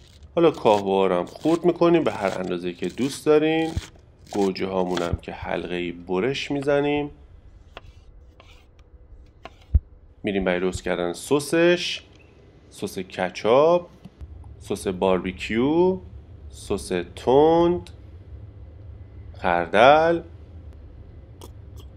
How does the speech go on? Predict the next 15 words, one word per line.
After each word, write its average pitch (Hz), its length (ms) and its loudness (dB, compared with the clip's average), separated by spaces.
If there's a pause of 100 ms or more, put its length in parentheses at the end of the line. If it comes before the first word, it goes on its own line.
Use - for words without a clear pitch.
(260)
و 127 400 6
مایونز. 92 760 -2 (3000)
این 104 180 -8
سس - 400 -8
خیلی 160 560 4
خوشمزه 151 600 4
است، 151 200 4
به 104 80 -2
همتون 92 380 -4
پیشنهاد 104 440 -4
می‌کنم 139 320 0
که 139 60 -8
حتماً - 400 -4
امتحانش 87 600 -4
کنید. - 160 -18